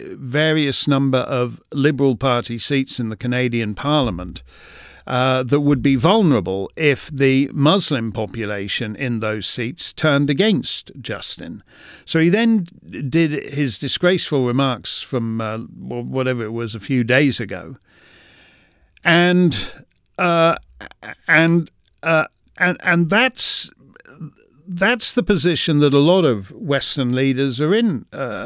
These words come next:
are in right now. It's simple in, in, in a democratic age. It's simple electoral arithmetic, uh, to these people. So, w-,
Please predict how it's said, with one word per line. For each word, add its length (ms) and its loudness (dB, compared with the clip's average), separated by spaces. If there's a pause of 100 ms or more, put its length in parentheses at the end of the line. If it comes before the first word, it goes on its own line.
are 80 2
in 160 4
right 180 -2
now. 200 -8
It's 140 -8
simple 600 2 (380)
in, 200 4
in, 380 -2
in 220 -2
a 40 -2
democratic 840 0
age. 480 2
It's 180 -6
simple 760 2 (100)
electoral 880 2
arithmetic, 960 -4 (640)
uh, 320 -4
to 180 -4
these 360 -4
people. 420 -14
So, 380 2
w-, 220 -14